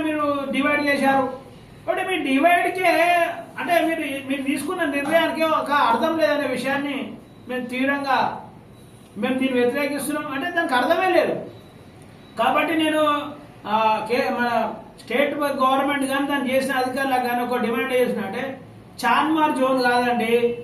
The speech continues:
మీరు బడంగ్పేట్ జోన్గా డిక్లేర్ చేయాలని మేము బీఎస్పీ పార్టీ నుంచి డి-,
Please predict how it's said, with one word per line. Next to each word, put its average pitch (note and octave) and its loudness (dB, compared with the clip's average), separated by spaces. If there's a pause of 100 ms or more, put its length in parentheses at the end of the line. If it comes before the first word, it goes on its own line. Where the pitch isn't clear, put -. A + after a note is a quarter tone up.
(140)
మీరు G#3 -4
బడంగ్పేట్ B3 2
జోన్గా A#3 0 (100)
డిక్లేర్ A#3 -4
చేయాలని G#3 0
మేము A3 -8
బీఎస్పీ A3+ -6
పార్టీ G3 -6
నుంచి G#3+ -8
డి-, F#3+ -10